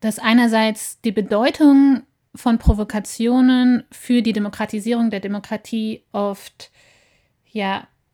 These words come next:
unsichtbar gemacht wurde. Und ich hatte schon das Beispiel genannt hier im Zusammenhang mit dem Staatsbürgerinnen-Test. Ähm, und das andere Phänomen ist, ähm, das haben wir jetzt hier wieder gesehen, äh, in Großbritannien, dass Provokationen oft,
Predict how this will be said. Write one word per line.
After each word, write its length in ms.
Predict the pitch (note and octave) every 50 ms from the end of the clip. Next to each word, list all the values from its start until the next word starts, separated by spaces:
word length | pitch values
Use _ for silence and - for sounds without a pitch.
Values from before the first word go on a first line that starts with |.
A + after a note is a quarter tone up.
| _ _ _
unsichtbar 500 | B3 A#3 C4 C#4+ E4+ E4 - - B3+ B3+
gemacht 400 | C4+ B3 B3+ B3+ C4 - - -
wurde. 220 | B3+ B3+ C4 C#4+
Und 120 | C4+ A#3 A3
ich 100 | G3 A3+
hatte 140 | A3 A3
schon 120 | G#3 - G3+
das 140 | G#3 - -
Beispiel 360 | - G3 G#3+ A#3 - - A3
genannt 360 | - G#3+ G3+ G3+ G3+ G3+ G3
hier 180 | - A3 G#3 G#3+
im 180 | G3+ G#3 G#3+ -
Zusammenhang 440 | - G3+ - G3 G3+ G3 G3+ G3+
mit 140 | G3+ G3 -
dem 140 | - G3+ G3
Staatsbürgerinnen-Test. 1080 | - - G#3+ A3+ - - B3+ A#3+ A#3 A#3 A#3 A#3 A#3 - - B3 B3 C4 - - _ _ - - _ _ _ _ _
Ähm, 220 | - A3 G#3+ G#3+ G#3+
und 100 | - A3
das 140 | A3 - -
andere 220 | G3 A#3 C#4 D4
Phänomen 480 | C#4 - C4 B3+ B3+ B3 A#3+ A#3+ A#3+ A#3
ist, 440 | - A3 A3 A3+ A3+ - - - -
ähm, 460 | A3+ A3 G#3+ G#3+ G#3+ G#3+ G#3+ G#3+ G#3+
das 220 | G#3+ G3+ - -
haben 260 | G#3+ G#3+ F#3+ - A3
wir 80 | G#3+ A3
jetzt 120 | G#3 G#3+
hier 220 | - A3 G#3+ G#3+ G3
wieder 200 | G#3 G3 G#3 F#3+
gesehen, 420 | G#3+ G3+ G#3 G#3 G#3+ G#3+ G#3+ A3 G#3+ _ _ _ _ _ _ _ _ _ _
äh, 340 | - G#3+ G#3 G3+ G3+ G#3 G#3+ - - -
in 100 | G#3 G#3
Großbritannien, 880 | G3+ G#3+ G#3+ - - A3 - - A3 A3 A#3 A#3 A#3+ A#3 A3+ A3+ G#3 -
dass 240 | G#3+ G#3 G#3 - -
Provokationen 1000 | - - A3+ G3 G3+ - G3+ G#3 - - - A3+ A#3 A#3+ A#3+ A#3+ A#3+ A#3 G#3 - _
oft, 560 | G#3+ G#3 G#3 G#3 G#3 - - - _ - -